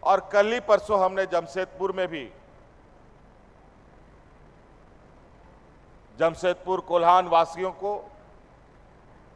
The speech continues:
साढ़े सात सौ से अधिक बेड वाला मेडिकल कॉलेज उपलब्ध कराया, उसका उद्घाटन किया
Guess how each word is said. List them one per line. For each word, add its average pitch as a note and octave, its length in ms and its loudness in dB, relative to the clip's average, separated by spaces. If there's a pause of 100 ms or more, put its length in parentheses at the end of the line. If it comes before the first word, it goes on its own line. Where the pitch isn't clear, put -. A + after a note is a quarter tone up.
साढ़े G3 460 4
सात G3+ 460 4
सौ G3+ 160 -2
से F#3 180 0
अधिक F#3 280 0 (1900)
बेड F#3 200 2
वाला F3+ 320 6
मेडिकल E3 460 -2
कॉलेज F3 440 4
उपलब्ध E3+ 360 -6
कराया, E3+ 540 0 (1400)
उसका F3 300 2
उद्घाटन E3+ 560 2
किया F3+ 540 0